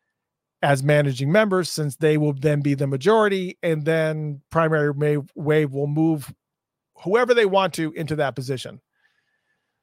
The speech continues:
So, um, Vanessa says one percent, so Primary Wave would have fifty-one percent. Okay, I thought it was more than that. But either way, that fifty-one percent would then be the majority, and then they could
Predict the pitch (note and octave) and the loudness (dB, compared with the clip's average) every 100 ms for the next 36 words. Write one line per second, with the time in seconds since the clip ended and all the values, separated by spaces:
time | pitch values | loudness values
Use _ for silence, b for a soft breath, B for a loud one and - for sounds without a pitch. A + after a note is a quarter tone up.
0 | _ - - A3+ C#3 - _ _ _ _ | _ -8 2 2 2 -6 _ _ _ _
1 | _ D#3+ D3+ D3 C#3 C#3 _ _ _ _ | _ 2 4 4 0 -10 _ _ _ _
2 | _ _ _ _ _ _ _ _ _ _ | _ _ _ _ _ _ _ _ _ _
3 | E3 E3 G3 G3+ F3 - F3 E3 D#3+ D3 | -6 2 2 2 0 2 4 4 2 -2
4 | - C3+ F#3 G3 D#3 E3 C#3 - - D#3 | -6 2 2 2 -4 -4 -4 -6 -2 -2
5 | C#3+ E3 D#3+ D#3 D3 D3 C#3 B2+ C#3 C3+ | 2 0 2 0 0 0 0 -2 -2 -4
6 | - B2+ C3+ C3 B2+ A2+ - - _ _ | -6 -6 -6 -10 -12 -12 -14 -14 _ _
7 | - E3 C3+ B2 - D#3+ F3 E3+ C3 C#3+ | -2 -2 0 -4 0 2 4 2 2 2
8 | C#3 A#2+ C3 C#3 F3 F3 A#3 C4 G3 A#3+ | 2 0 -10 -6 -4 2 2 2 2 2
9 | F3+ - - _ _ _ _ _ _ _ | 2 -2 -14 _ _ _ _ _ _ _
10 | _ _ D3 F3+ A3 - A#3+ A3 G3+ G#3 | _ _ 0 2 2 0 -2 -2 2 2
11 | G3+ E3+ G3+ G3 E3 D3+ F#3+ E3+ F3+ F3 | 2 -2 2 2 2 4 2 4 0 2
12 | E3 C#3 D3+ C#3 C#3 D#3 D3+ C#3 C#3 D#3 | 0 2 4 4 0 -2 0 2 2 2
13 | E3 - D3+ | 2 0 -2